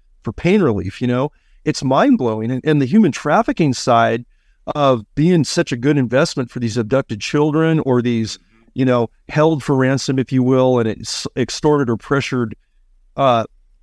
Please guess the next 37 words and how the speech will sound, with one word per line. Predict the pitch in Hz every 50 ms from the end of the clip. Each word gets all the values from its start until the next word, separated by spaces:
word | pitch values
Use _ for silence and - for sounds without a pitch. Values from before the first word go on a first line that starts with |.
| - - _
workers | - 143 160 170 143 165 147 120
and | 135 123
grow | 110 135 143 175
sites, | 175 - - 117 117 - - -
let's | 123 117 - -
say, | - 139 123 123 120 120 - _ _ _ _ _ _
how | _ - 147 175 214
much | 214 214 214 196 - -
money | 165 170 180 170
are | 139
you | 131 131 143 151
making | 147 147 139 - 135 127
off | 120 120 117 -
that | 127 127 131 131
individual | 131 120 113 101 107 123 139 123 110 107 107 107 104 104 107 _ _ _ _ _ _ _ _
every | - 143 139 123 135 143
single | 123 - - 147 135 131 127 120
day | 107 131 139 135 123
versus | 104 107 123 120 - 135 117 98
just | - 131 117 - -
selling | 147 135 127 123 117 -
a | - 127 123
pound | - - - 127 123 123 123 120
of, | 113 104 101 95 - - _ _ _ _ _ _ _ _ _ _ _
you | - 139
know, | 127 113 107
tainted | - - - 156 143 123 104
weed? | 110 131 165 156 110 92 - _ _ _ _ _ _ _ _ _ -
And | - 143 139
so | - - - 156 143 135 131 123 - _ _ _ _ _ _ _ _ _ _ _ _ _ _
we, | - 160 165 -
we, | 165 175 175 175
we | 175 175 175
got, | 165 175 165 147 - _ _ _ _ _ -
we | 156 165
got | 180 175 151
a | 143 127 -